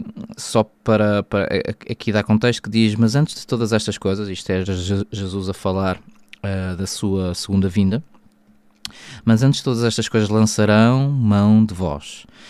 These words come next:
e vos perseguirão, entregando-vos às sinagogas e às prisões, conduzindo-vos à presença de reis e presidentes por amor do meu nome. E vos acontecerá isto por testemunho. Por ponto, pois,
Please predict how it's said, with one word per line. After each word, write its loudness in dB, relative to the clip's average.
e -2
vos 0
perseguirão, 4
entregando-vos 4
às -2
sinagogas -2
e -6
às -6
prisões, -4
conduzindo-vos 4
à 2
presença 0
de -6
reis 0
e -10
presidentes 0
por -2
amor 2
do 2
meu 6
nome. 4
E -4
vos -2
acontecerá 4
isto -2
por 6
testemunho. 2
Por -2
ponto, 6
pois, 0